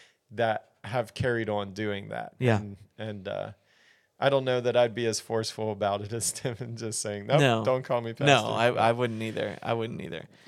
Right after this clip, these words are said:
Speaker 2: Uh, but again, what I'm, I, what I was referencing there is, is, is your actual actions having some reality of definition of you, which is kind of what we talked about in
Speaker 1: Right.
Speaker 2: the podcast anyway. You know,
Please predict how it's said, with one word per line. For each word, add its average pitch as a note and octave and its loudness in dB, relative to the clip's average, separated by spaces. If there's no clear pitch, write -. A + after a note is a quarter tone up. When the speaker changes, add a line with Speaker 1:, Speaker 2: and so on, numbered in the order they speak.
Speaker 2:
Uh, A2+ 2
but E3 6
again, D#3 6
what C3+ 4
I'm, D3+ 6
I, D3+ 6
what C#3 0
I D3 10
was C#3 4
referencing A#2+ 0
there A2+ 2
is, A2 -4
is, G#2+ -2
is A#2+ -2
your A#2 0
actual A#2 0
actions A2+ -4
having A#2 0
some A2 -2
reality G#2+ -4
of G#2 -8
definition A2 -8
of G#2+ -10
you, B2 -2
which C3 -2
is B2+ -2
kind D#3+ 4
of B2+ -4
what A#2+ -4
we A#2 -10
talked A2+ -2
about - -4
in A#2 2
Speaker 1:
Right. A2 0
Speaker 2:
the A2+ -6
podcast A#2 -4
anyway. G#2+ -6
You A2 -6
know, G2 -6